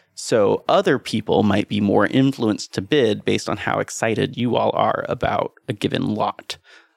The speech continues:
so to speak. So everyone else has a certain amount of money that may, may or may not spend on these ships, just like Storage Wars.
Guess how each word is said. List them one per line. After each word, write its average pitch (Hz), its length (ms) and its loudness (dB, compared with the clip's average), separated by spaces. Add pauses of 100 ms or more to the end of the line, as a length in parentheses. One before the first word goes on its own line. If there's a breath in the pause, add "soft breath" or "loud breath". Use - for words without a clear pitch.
so - 180 -6
to - 100 -8
speak. - 400 -12 (640 loud breath)
So - 160 0
everyone 147 380 4
else 139 220 2
has 120 100 -2
a 104 60 -4
certain - 240 0
amount 104 200 2
of 104 60 0
money 202 300 2
that 139 180 0
may, 110 180 2
may 110 220 2
or 104 40 0
may 101 120 -2
not - 180 -6
spend 123 380 -2
on 104 180 -6
these 104 140 -8
ships, - 680 -4 (160)
just - 180 -10
like - 80 -4
Storage 175 280 -2
Wars. - 260 -6